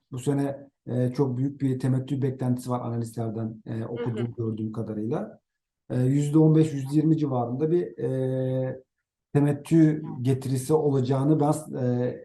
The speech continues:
Speaker 1: başka analistlerin yapmış olduğu raporlarda okudum. Yani burada bir gösterge,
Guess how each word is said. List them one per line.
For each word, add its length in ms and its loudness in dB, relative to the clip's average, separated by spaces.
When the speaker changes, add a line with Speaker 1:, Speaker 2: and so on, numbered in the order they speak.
Speaker 1:
başka 520 -2
analistlerin 840 -4
yapmış 400 -4
olduğu 320 -2
raporlarda 580 -4
okudum. 320 -2
Yani 220 -2
burada 360 -4
bir 220 -6
gösterge, 680 -4